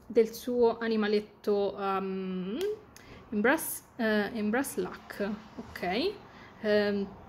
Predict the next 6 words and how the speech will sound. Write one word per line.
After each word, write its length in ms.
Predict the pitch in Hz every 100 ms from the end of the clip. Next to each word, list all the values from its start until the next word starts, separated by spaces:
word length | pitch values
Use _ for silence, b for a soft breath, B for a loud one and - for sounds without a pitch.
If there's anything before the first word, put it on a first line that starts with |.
| -
porta 240 | 214 214
fortuna 500 | 214 220 240 202 190
tipo, 260 | 190 190 240 415 - - - - -
ok, 100 | 202
eccolo 1000 | 180 277 403 - - - - - 214 -
qua, 240 | 392 466